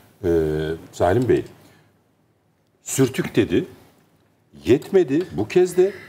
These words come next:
arkasında durdu. Yani pekiştirdi. Yani adeta çok da doğru söyledim. Çok da iyi ettim size sürtük demekle. Çünkü sizin hak ettiğiniz teşhis bu dedi. E, bu durumda mesela ben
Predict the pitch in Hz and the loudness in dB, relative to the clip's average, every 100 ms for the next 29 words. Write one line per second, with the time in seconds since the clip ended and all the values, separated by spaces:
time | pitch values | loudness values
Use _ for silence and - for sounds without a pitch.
0 | - - 104 - 151 175 180 180 98 73 | -8 -2 -2 -2 -2 0 0 0 -4 -6
1 | - 73 76 - 98 - - - 175 156 | -6 -4 -4 -4 -4 -4 -2 0 2 2
2 | 113 - - _ - 98 110 95 143 160 | 0 -2 -18 _ -4 -2 0 0 0 0
3 | - 160 170 - - _ _ _ 135 - | 0 -2 -2 -14 -20 _ _ _ -4 0
4 | 220 208 202 165 - 101 71 64 55 - | 0 4 4 4 2 0 0 -6 -12 -20
5 | - _ - 170 - 220 214 202 202 180 | -20 _ -2 -2 0 -2 0 4 4 4
6 | - 160 - 131 - 123 - 110 107 87 | 0 -2 0 0 0 -2 -2 -2 0 0
7 | 78 78 69 - - - 170 165 165 - | 0 -2 -4 -6 -20 -2 0 0 -2 -2
8 | 139 170 131 - 185 - 143 127 - 151 | 0 2 0 0 -2 2 2 2 2 0
9 | - 233 - 143 190 - - - _ _ | 0 -4 -2 0 2 2 0 -14 _ _
10 | _ _ _ - 95 139 247 247 196 107 | _ _ _ -10 -4 -2 2 2 2 2
11 | 110 113 131 78 78 131 156 | 0 0 -2 -2 0 0 0